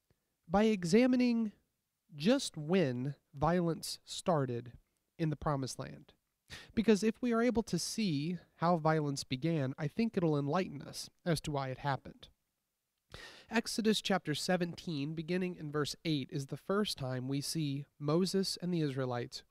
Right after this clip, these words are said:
go to war. And it was against the Amalekites. In verse eight of Exodus seventeen, "At Rephidim, Amalek came and fought against Israel. Moses said to Joshua, 'Select some men from us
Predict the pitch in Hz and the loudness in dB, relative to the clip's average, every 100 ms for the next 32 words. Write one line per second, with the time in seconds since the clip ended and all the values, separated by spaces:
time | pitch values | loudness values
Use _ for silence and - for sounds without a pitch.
0 | - 127 123 131 139 156 127 - - _ | -6 -4 -2 -2 2 2 2 -2 -20 _
1 | _ _ _ _ - 170 165 165 165 208 | _ _ _ _ 0 2 2 2 0 -2
2 | - - _ _ 160 175 175 147 - 131 | -4 -10 _ _ -6 0 0 0 -4 -10
3 | 131 - - _ _ _ _ _ - _ | -12 -16 -16 _ _ _ _ _ -20 _
4 | _ _ _ _ 180 180 226 - 135 147 | _ _ _ _ 0 2 2 0 -2 -4
5 | - 160 143 - 156 - 135 - 131 131 | -6 -6 -6 -6 -8 -6 -6 -4 -4 -4
6 | 127 139 - _ _ _ 190 185 180 226 | -8 -8 -10 _ _ _ 0 4 6 4
7 | - 131 135 196 _ _ _ _ _ 170 | 2 0 0 -4 _ _ _ _ _ 0
8 | 208 226 214 - - - 170 139 143 - | 2 4 2 -2 -12 -4 -2 -2 -2 -2
9 | 156 - 190 143 - 156 156 151 175 147 | -4 2 4 4 0 -4 -4 0 0 -2
10 | - - - _ _ _ _ _ _ _ | -6 -12 -14 _ _ _ _ _ _ _
11 | 147 185 226 233 220 - - - 170 - | 2 4 4 2 -2 -4 -8 -2 -2 -2
12 | 151 151 135 - 143 - - _ _ - | 0 0 0 -4 -8 -10 -18 _ _ -14
13 | - 185 208 254 - - 208 185 196 214 | 0 2 2 0 -6 -4 -2 0 2 0
14 | 180 147 127 127 131 147 - | -2 -4 -4 -6 -12 -10 -12